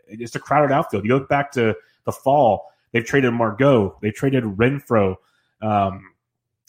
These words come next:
I know I'm forgetting someone else that I saw last night. Now they've traded Franchy Cordero. They just keep trading and trading. They got Grisham back, who's a great outfielder. This trade does so many things for so many guys. Um, you know, Ryan O'Hearn's on the covid list. This could move,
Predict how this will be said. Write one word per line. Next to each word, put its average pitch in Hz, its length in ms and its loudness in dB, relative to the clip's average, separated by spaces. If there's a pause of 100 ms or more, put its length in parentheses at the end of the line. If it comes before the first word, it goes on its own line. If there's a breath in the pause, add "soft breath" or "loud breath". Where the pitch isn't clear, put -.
I 110 120 -8
know 117 160 0
I'm 113 100 0
forgetting 117 280 -6
someone 117 280 -2
else 113 120 0
that 117 60 0
I 104 60 2
saw 113 220 -2
last 110 240 -2
night. 107 280 0
Now 110 220 2
they've 117 100 0
traded 127 280 -2
Franchy 123 380 -6
Cordero. 113 480 2
They 107 80 2
just 113 120 -4
keep 131 120 -4
trading 131 380 0
and 101 100 -10
trading. 127 160 -2
They 104 80 0
got 113 240 0
Grisham 127 340 0
back, 101 220 2
who's 104 120 -4
a 98 60 -6
great 120 240 2
outfielder. 117 480 2 (440 soft breath)
This 165 160 0
trade 202 240 4
does 135 200 2
so 143 140 2
many 143 180 2
things 117 260 0
for 104 100 -14
so 123 180 -2
many 113 160 0
guys. 95 400 -2 (340)
Um, 104 440 0
you 107 100 2
know, 101 60 0
Ryan 131 240 2
O'Hearn's 127 340 0
on 117 80 -2
the 110 60 -2
covid 123 360 0
list. 120 220 0
This 113 140 -6
could 123 180 -8
move, 117 260 0